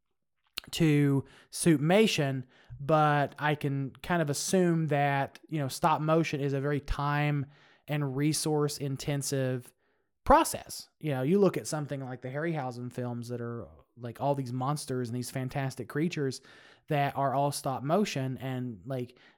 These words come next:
they, yes, they move smoothly, uh, they move smoothly and they look great on screen, but you have to think that every single little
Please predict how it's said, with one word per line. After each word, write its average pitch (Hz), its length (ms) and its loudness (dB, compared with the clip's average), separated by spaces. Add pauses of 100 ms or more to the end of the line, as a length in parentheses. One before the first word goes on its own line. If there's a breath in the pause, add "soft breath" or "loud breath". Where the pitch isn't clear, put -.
they, 147 220 2
yes, 156 460 4
they 143 140 0
move 156 260 4
smoothly, 143 720 4 (400)
uh, 123 360 -2
they 135 120 0
move 180 180 6
smoothly 175 480 2
and 135 100 -2
they 131 80 -2
look 147 180 -2
great 170 320 4
on 147 160 0
screen, 190 380 0
but 151 160 -2
you 165 60 -2
have 165 180 0
to 131 80 -6
think 190 360 -4
that 139 180 -4
every 170 280 -2
single 175 420 -2
little 156 360 -2